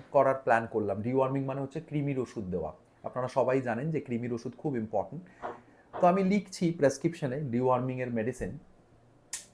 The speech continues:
কীভাবে খাওয়াতে হয় সেটা বলছি। হঠাৎ করে মা প্রশ্ন করলেন যে, "ডাক্তারবাবু, এখন তো গরমকাল, এখন তো প্রচণ্ড গরম, বাইরে রোদ, এখন এর মধ্যে ডিওয়ার্মিং করা যাবে?" তো এই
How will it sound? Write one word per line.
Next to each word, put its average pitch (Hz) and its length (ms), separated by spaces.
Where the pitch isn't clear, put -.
কীভাবে 117 340
খাওয়াতে 107 360
হয় 113 180
সেটা 113 240
বলছি। 110 440
হঠাৎ 147 240
করে 151 160
মা 127 260
প্রশ্ন 131 380
করলেন 127 360
যে, 120 220
"ডাক্তারবাবু, 156 380
এখন 151 180
তো 165 80
গরমকাল, 143 560
এখন 127 160
তো - 100
প্রচণ্ড 151 380
গরম, 131 380
বাইরে 123 260
রোদ, 123 380
এখন 110 260
এর 127 120
মধ্যে 143 220
ডিওয়ার্মিং 131 400
করা 120 220
যাবে?" 165 300
তো 175 200
এই 220 440